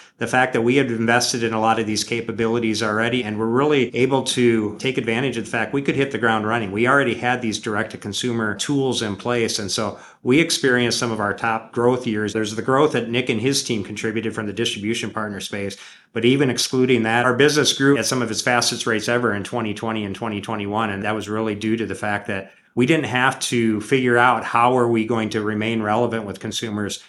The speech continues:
We had the tools in place that it was just business as usual for us, and there was a real receptivity to insurance amidst all the concerns that people had during the pandemic, and so we really were able to learn a lot and grow a lot during that period.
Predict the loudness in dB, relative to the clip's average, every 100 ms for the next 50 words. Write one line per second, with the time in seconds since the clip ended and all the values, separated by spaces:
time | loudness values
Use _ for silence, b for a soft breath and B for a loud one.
0 | B _ 0 4 2 2 0 0 0 0
1 | -2 -4 -2 -2 -2 -4 -6 -2 -2 0
2 | -2 0 0 0 -2 -2 -2 0 0 -2
3 | -4 -4 -4 -4 B B B -4 0 2
4 | 2 2 2 4 4 4 2 2 0 0
5 | 2 2 2 0 0 -2 -2 -2 0 0
6 | -2 -6 B B -4 0 2 2 0 0
7 | 0 -2 -6 -6 -4 -2 -2 -6 -6 -8
8 | -6 -4 -2 -2 -2 -2 -2 -4 -6 -6
9 | -4 -4 -4 -6 -6 -4 -4 -4 -4 0
10 | 2 2 2 0 -2 -2 -4 -6 -6 -4
11 | -4 -2 -2 -4 -6 -6 -6 -6 -10 -14
12 | -14 -14 -14 -16 -14 -14 -16